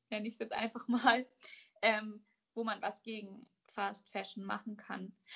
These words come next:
Und was natürlich auch hilft, also das, das klingt vielleicht so im ersten Moment so sehr weit entfernt, aber indem man einfach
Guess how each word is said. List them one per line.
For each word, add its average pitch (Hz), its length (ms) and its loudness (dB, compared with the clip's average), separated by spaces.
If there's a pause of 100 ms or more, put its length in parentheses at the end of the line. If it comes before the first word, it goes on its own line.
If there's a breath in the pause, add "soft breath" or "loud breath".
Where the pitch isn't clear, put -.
(140 loud breath)
Und 359 160 2
was 330 140 6
natürlich 233 340 -4
auch 208 240 6
hilft, 294 400 -6 (1120)
also 208 200 -2
das, - 420 -14
das - 260 -8 (160)
klingt 269 320 0
vielleicht - 460 0
so - 80 -8
im 202 80 -6
ersten - 240 -4
Moment 202 160 -8
so 202 80 -8
sehr 208 400 8 (680 soft breath)
weit 220 320 4
entfernt, 226 540 -2
aber - 240 -4
indem 226 260 -6
man 214 120 -6
einfach 233 560 -2